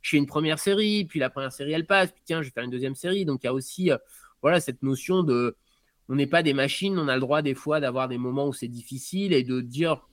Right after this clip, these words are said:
ok, bon, bah, je vais faire ce que je peux, aussi de pas être toujours dans une implication qui est à cent pour cent tout le temps. Une séance peut-être à quatre-vingt-dix pour cent, c'est, c'est bien. C'est,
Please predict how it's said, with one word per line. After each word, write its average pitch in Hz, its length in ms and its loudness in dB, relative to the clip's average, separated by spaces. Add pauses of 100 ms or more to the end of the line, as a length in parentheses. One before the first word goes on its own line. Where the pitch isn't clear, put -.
ok, 180 200 -2 (180)
bon, 135 180 2
bah, 123 120 0
je 120 120 -6
vais 123 80 -4
faire 131 160 -4
ce - 40 -20
que 156 120 -4
je - 100 -12
peux, 190 300 4
aussi 160 400 -2
de 139 80 0
pas 147 380 2
être 135 100 -14
toujours 156 440 -4 (360)
dans 127 80 -10
une 143 180 -4
implication 143 680 -2
qui 139 140 -4
est - 20 2
à 117 120 2
cent 160 220 -4
pour 160 180 -6
cent 175 120 -2
tout 190 100 -2
le 185 60 -2
temps. 214 240 2 (200)
Une 156 140 4
séance 185 380 4
peut-être 147 180 -2
à 131 60 0
quatre-vingt-dix 139 460 -2
pour 139 160 -6
cent, 254 180 4
c'est, - 320 -8 (220)
c'est - 160 -4
bien. 240 280 4 (380)
C'est, 117 480 2